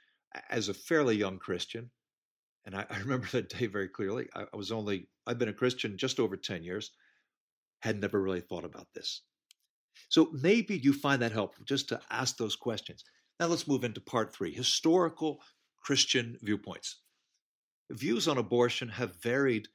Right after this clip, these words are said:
somewhat through the course of history, may-, maybe not as, as much as you would think. What I'm going to be referring to now are things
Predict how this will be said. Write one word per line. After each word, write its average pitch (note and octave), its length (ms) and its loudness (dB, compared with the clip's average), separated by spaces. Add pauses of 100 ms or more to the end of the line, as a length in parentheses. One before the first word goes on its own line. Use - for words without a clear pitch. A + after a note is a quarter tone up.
(140)
somewhat D#3+ 720 -2
through A2 200 0
the - 100 -6
course - 340 -2
of F#2 100 -8
history, F#2+ 500 -6 (360)
may-, B3 120 -8
maybe F#3+ 180 0
not B2 220 -2
as, G2+ 140 -2 (140)
as G#2+ 160 -6
much A2 240 -4
as G2+ 120 -8
you G2+ 100 -4
would F#2 140 -4
think. F#2+ 260 -6 (800)
What E3+ 180 2
I'm D#3 140 -4
going C#3+ 160 0
to A#2+ 80 -4
be A2+ 100 -4
referring A2+ 440 -4
to C3+ 120 -8
now F#2 400 -6 (540)
are G2+ 300 -8 (380)
things B2+ 500 -2